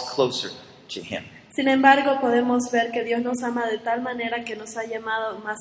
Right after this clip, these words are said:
Speaker 2: cerca hacia Él.
Speaker 1: I want you to just reflect for a minute.
Speaker 2: Quiero que reflexionen un momento.
Speaker 1: And may-, maybe your children are grown up, maybe not, then maybe they're very young. Maybe you're gonna have children.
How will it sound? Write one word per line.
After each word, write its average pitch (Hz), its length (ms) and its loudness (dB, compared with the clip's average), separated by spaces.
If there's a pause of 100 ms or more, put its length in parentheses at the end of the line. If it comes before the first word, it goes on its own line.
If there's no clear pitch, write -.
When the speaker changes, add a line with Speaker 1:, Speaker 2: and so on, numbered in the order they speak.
Speaker 2:
cerca 214 300 -6
hacia 202 340 -10
Él. 175 120 -12 (1700)
Speaker 1:
I 415 160 6
want 427 340 8
you 202 80 8
to 160 60 4
just 165 340 2
reflect 165 460 8
for 131 120 8
a 110 40 4
minute. 104 260 0 (440)
Speaker 2:
Quiero 427 200 4
que 349 80 0
reflexionen 247 640 0
un 233 100 -4
momento. 214 420 -6 (420)
Speaker 1:
And 156 280 6
may-, 160 280 6
maybe 165 400 8
your 143 200 8
children 160 360 8
are 139 80 4
grown 131 360 8
up, 147 220 6
maybe 147 260 4
not, 127 420 4
then 123 100 -6
maybe 120 180 -2
they're 127 120 0
very 123 240 6
young. 123 260 10
Maybe 180 200 10
you're 190 120 8
gonna 185 220 12
have 185 240 8
children. 160 460 10